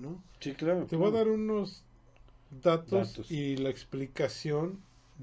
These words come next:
Speaker 1: desde el punto psicológico, ¿sí? A pesar de que cada caso es único y cada auto-, autor tuvo motivos distintos para llevarlos a cabo,
Speaker 2: Ujú.
Speaker 1: todos tienen elementos comunes.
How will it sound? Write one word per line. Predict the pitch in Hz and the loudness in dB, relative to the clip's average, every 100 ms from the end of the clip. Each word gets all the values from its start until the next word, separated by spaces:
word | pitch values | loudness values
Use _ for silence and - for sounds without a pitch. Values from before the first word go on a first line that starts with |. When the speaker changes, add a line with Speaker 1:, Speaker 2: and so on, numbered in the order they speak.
| 117 | 0
Speaker 1:
desde | 160 190 196 196 | 6 6 6 0
el | 196 | 0
punto | 196 151 147 139 151 - | -4 -6 -6 -6 -8 -8
psicológico, | - - - 143 - 147 160 165 - - - - _ - - - - - - | -20 -20 -12 -10 -2 0 0 -4 -10 -20 -20 -20 _ -20 -20 -20 -20 -20 -20
¿sí? | - 127 147 - - - - | -10 -8 -10 -14 -20 -20 -8
A | 156 - | -4 2
pesar | 190 226 240 | 4 4 2
de | 269 | -2
que | 226 180 | -6 -2
cada | 196 196 196 | 0 0 0
caso | 202 196 196 | -2 0 -2
es | 190 175 | -2 -4
único | 170 170 165 135 | -2 -2 -2 -6
y | 113 | -4
cada | 156 156 165 | -4 -2 -2
auto-, | 151 - - 135 - | -4 -6 -4 -4 -4
autor | 139 117 123 135 131 | -6 -4 0 0 -2
tuvo | - 156 175 | -4 0 0
motivos | 170 139 156 156 147 | 0 -4 -4 -4 -8
distintos | - - 143 147 143 | -14 -10 -10 -8 -8
para | - 117 | -4 -4
llevarlos | 113 123 135 - | -2 -4 -8 -8
a | 143 | -10
cabo, | - 139 117 120 - | -4 -4 -4 -10 -10
Speaker 2:
Ujú. | 107 113 165 - - _ - | -6 -4 -4 -6 -16 _ 2
Speaker 1:
todos | 190 208 - | 4 4 0
tienen | - 185 185 180 | -2 0 0 0
elementos | 160 143 135 139 135 139 - | -2 -2 -4 -6 -6 -10 -12
comunes. | - 151 180 202 185 165 - | -6 -4 -2 -2 -4 -6 -10